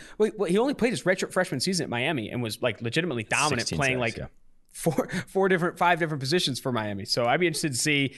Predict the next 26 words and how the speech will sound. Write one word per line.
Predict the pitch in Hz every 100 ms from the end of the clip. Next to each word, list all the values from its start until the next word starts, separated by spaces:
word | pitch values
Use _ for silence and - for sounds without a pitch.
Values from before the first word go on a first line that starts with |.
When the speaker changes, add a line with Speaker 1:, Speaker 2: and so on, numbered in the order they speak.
| -
Speaker 1:
after | 151 - 156
opting | 147 147 135
out. | 131 123 - - -
We | 156
had | 175
him | 156
on | 135
the |
podcast. | 147 139 143 127
He | 139
talked | 151 135 131
about | 120 117
that. | 117 113 - _ - _ -
After | 143 156
opting | 143 135 135
out | 127
this | 131
season, | 147 135 127
what | 123 127
he | 131
does | 127 120 -
for | 120
Minnesota. | 117 110 123 110
He |
probably, | 113 135 127 139
again, | 135 147